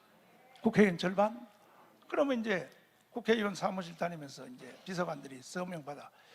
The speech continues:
"이거 기독자유당 법안인데 서명해 주세요. 동성애 차별금지." 저는 못 합니다. 왜요? 당론에 어긋나서 못 합니다. "아, 그래요?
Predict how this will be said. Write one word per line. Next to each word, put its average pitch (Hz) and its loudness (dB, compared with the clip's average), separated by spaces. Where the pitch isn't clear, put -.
"이거 208 -2
기독자유당 214 -2
법안인데 170 -6
서명해 185 -6
주세요. 139 -16
동성애 160 -10
차별금지." 135 -14
저는 202 2
못 175 -2
합니다. 220 -4
왜요? 180 -2
당론에 254 4
어긋나서 190 -2
못 147 -12
합니다. 127 -16
"아, 143 -8
그래요? 170 -4